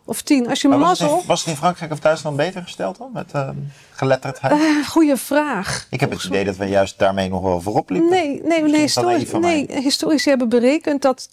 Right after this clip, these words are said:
Speaker 1: ehm, ehm, vijf tot zeven procent van die bevolking eigenlijk meedeed aan, eh, het kopen van boeken en het zich goed laten informeren. Men noemt dat een nationale communicatiegemeenschap.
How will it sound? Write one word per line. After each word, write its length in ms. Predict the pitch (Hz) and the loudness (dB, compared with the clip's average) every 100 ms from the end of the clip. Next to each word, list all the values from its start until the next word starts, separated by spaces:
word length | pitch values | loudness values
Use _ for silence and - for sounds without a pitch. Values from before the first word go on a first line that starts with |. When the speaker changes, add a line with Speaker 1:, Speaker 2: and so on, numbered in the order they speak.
| _ | _
Speaker 1:
ehm, 640 | - 254 247 233 226 226 233 - - _ _ _ _ - | -4 0 2 2 2 0 -2 -6 -20 _ _ _ _ -4
ehm, 640 | 226 220 214 214 214 214 214 | 0 2 4 2 2 0 -2
vijf 600 | - - 294 311 359 - | -8 -2 2 4 2 -2
tot 180 | - 247 | -6 -6
zeven 460 | - 277 302 302 277 | 0 4 4 4 -2
procent 520 | 240 226 269 277 269 | -4 -4 -2 -2 -2
van 120 | 233 | -2
die 100 | 214 | -4
bevolking 460 | 220 - 262 240 233 | -4 -6 -4 -4 -6
eigenlijk 340 | 226 - 208 | -8 -6 0
meedeed 760 | 202 220 233 185 208 214 - - - - | 2 2 0 2 2 0 -6 -18 -20 -14
aan, 540 | - 202 196 196 196 208 - | -6 -2 -2 0 -2 -4 -6
eh, 100 | 196 190 - | -6 -4 -6
het 180 | 202 - | -10 -2
kopen 360 | 208 226 226 | 0 0 -2
van 200 | - 180 | -6 -2
boeken 320 | 180 208 226 | -2 -4 -6
en 80 | 185 | -4
het 120 | 196 | -6
zich 140 | - - | -8 -10
goed 220 | - 214 | -8 -6
laten 320 | 202 180 - | -4 -6 -6
informeren. 560 | - 190 190 190 131 156 | -10 -8 -4 -4 -4 -4
Men 120 | 180 | 2
noemt 160 | 208 247 | 2 2
dat 140 | 254 | 0
een 100 | 196 | 2
nationale 500 | 196 214 - 180 175 | 0 -2 -4 -4 -4
communicatiegemeenschap. 1160 | - 202 185 208 214 - - 208 196 208 - 208 | -4 -4 -4 -4 -6 -8 -2 0 0 0 -2 -4